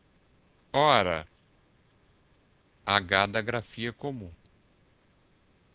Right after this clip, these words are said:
Hortifrutigranjeiro. Horte, traço grande embaixo. Igualmente. Iguamente.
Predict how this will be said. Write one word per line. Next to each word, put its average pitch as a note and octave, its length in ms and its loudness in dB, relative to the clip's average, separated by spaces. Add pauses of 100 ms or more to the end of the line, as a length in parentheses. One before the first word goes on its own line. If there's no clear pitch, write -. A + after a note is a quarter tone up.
(1200)
Hortifrutigranjeiro. C#3 2000 -2 (1800)
Horte, C3+ 800 -4 (480)
traço F#3 420 -2
grande G#2+ 400 -10
embaixo. E2+ 600 -12 (1500)
Igualmente. C#3 1080 -2 (880)
Iguamente. G#2+ 1300 -4